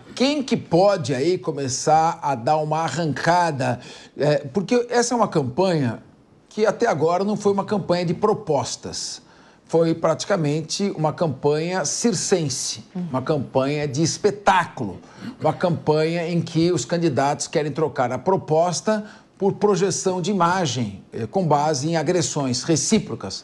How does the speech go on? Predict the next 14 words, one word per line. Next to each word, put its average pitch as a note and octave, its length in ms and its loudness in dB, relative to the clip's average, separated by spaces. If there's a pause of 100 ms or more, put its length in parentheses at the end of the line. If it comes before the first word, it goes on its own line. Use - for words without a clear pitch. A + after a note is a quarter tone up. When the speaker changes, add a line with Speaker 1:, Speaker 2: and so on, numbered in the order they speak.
Speaker 1:
e C3 60 -4
agora C3+ 280 2
até D#3+ 180 -2
físicas. A2 580 -4 (480)
Diante C4 300 2
de C#4 80 2
um A#3 100 4
quadro G3+ 680 2
como F#3 360 0
esse, F3+ 580 0 (100)
eh, A2 340 -6
a D3 120 2
meu D#3 180 2
ver, F3 420 2